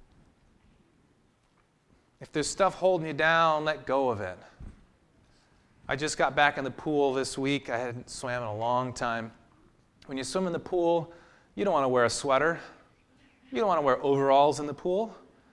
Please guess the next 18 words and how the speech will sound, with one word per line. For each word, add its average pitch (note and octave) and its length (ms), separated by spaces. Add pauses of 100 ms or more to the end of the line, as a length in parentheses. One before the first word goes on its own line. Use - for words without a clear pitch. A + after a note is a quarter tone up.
(320)
You A#3+ 80
don't A3 60
wanna F3+ 140
wear D3+ 160
a - 20
backpack, E3+ 720
Rohan, G3 460
right? A#3 280 (640)
Why? D3+ 420 (2250)
You - 160
can't C#4 240
swim. D4+ 340
You'll A3+ 120
drown. C4+ 500
It'll G3 160
hold A#3+ 280
you C#4 80
down. B3+ 600